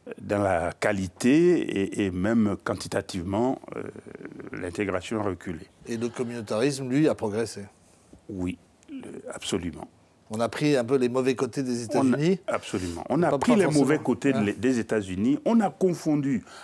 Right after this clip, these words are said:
Speaker 1: allègrement la France et les États-Unis,
Speaker 2: Mhm.
Speaker 1: alors que c'est deux pays qui n'ont rien à voir l'un avec l'autre. Euh,
Speaker 2: Pas du tout la même histoire.
Speaker 1: c'est pas la
Speaker 2: Euh,
Speaker 1: même histoire, c'est pas la même société, c'est pas la même sociologie,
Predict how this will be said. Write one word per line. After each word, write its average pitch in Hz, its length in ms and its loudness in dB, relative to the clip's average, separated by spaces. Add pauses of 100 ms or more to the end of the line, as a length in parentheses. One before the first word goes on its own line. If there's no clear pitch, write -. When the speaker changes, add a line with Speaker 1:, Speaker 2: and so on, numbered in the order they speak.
(100)
Speaker 1:
allègrement 110 600 2
la 98 160 2
France 117 360 -4
et - 20 0
les 98 200 0
États-Unis, 87 640 -4
Speaker 2:
Mhm. 127 60 -10 (360)
Speaker 1:
alors 98 300 -2
que 104 240 -2
c'est - 160 -4
deux 90 160 -2
pays 101 220 0
qui 113 140 -2
n'ont 98 120 -2
rien 120 220 -2
à 117 60 2
voir 110 220 2
l'un 95 160 0
avec 80 320 -6
l'autre. - 340 -4 (760)
Euh, 82 340 -4
Speaker 2:
Pas 113 80 -2
du 107 140 -8
tout 131 100 -8
la 117 80 -4
même 104 220 -6
histoire. 120 400 -2
Speaker 1:
c'est 139 80 4
pas 143 180 2
la 101 140 2
Speaker 2:
Euh, - 20 0
Speaker 1:
même 104 160 2
histoire, - 540 -4
c'est - 160 -4
pas 120 100 0
la 113 80 2
même 110 160 0
société, - 680 -4
c'est - 200 -10
pas - 80 -2
la 110 80 4
même 113 160 2
sociologie, 98 760 -2